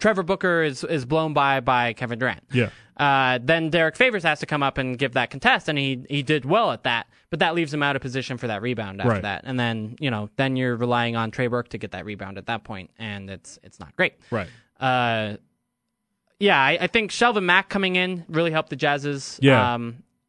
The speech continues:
Speaker 1: defensive rebounding. So that was, that was good, and I think having a six six guy and Dante Exum, or a six three guy and George Hill
Speaker 2: Right.
Speaker 1: will, will help that a lot.
Speaker 2: Yeah. So this team was just unlucky?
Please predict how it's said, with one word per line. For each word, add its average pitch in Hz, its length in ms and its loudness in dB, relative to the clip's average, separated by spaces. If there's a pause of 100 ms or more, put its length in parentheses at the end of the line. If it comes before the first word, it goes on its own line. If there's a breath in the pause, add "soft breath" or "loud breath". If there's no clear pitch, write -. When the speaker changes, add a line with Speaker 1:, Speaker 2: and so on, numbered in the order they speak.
(160)
Speaker 1:
defensive 135 400 -2
rebounding. 131 540 -2 (260)
So 113 440 -4 (120)
that 131 220 2
was, 135 340 -4
that 143 140 2
was 139 180 -4
good, 139 180 -2
and 127 120 -2
I 117 80 -4
think 127 280 -6 (240 soft breath)
having 135 280 2
a 117 40 -6
six - 240 -6
six - 240 0
guy 180 220 4
and 151 140 0
Dante 139 260 0
Exum, 170 260 -2
or 139 80 0
a 131 60 -2
six - 220 -6
three 156 180 -2
guy 139 140 2
and 131 120 -4
George 123 260 -2
Hill 139 360 0
Speaker 2:
Right. 147 240 0 (100)
Speaker 1:
will, 135 440 -2
will 135 140 -4
help 120 200 -6
that 104 160 -6
a 95 60 -10
lot. 82 180 -8
Speaker 2:
Yeah. 110 200 0 (220)
So 135 460 4
this 120 160 -10
team 131 140 0
was 120 100 0
just 120 240 -6
unlucky? 131 400 -2